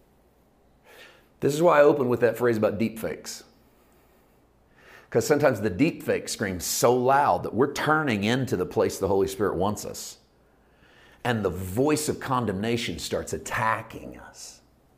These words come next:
because it doesn't look the way our religious heritage told us it would look.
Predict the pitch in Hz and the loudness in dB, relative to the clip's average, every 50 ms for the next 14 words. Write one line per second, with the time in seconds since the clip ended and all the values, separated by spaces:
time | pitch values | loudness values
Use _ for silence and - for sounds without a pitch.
0 | _ _ _ _ _ _ _ _ _ _ _ - 110 - 120 95 104 - 92 92 | _ _ _ _ _ _ _ _ _ _ _ -8 -2 -2 0 0 0 -4 -4 -6
1 | 92 98 131 135 143 143 120 135 123 - - 98 104 104 104 117 135 139 139 139 | -2 0 2 2 2 2 0 -2 -4 -6 -4 -4 -2 0 0 2 2 0 0 -4
2 | - - 113 110 107 104 98 98 98 95 95 95 87 87 90 90 - - 92 95 | -6 -4 -2 -2 0 2 2 2 2 0 -2 -2 -4 -4 -4 -4 -4 -4 -4 -2
3 | 107 120 127 135 117 104 107 92 - - 101 92 90 82 73 69 65 - 64 64 | 0 2 2 2 0 -2 -6 -8 -6 -4 -2 -2 -2 -2 -4 -6 -8 -12 -12 -12
4 | 67 - - - 82 76 58 - - - - - - - 62 - 55 - - - | -12 -8 -4 -4 -4 -4 -4 -8 -10 -10 -10 -10 -10 -10 -10 -8 -8 -10 -10 -12
5 | - - | -18 -20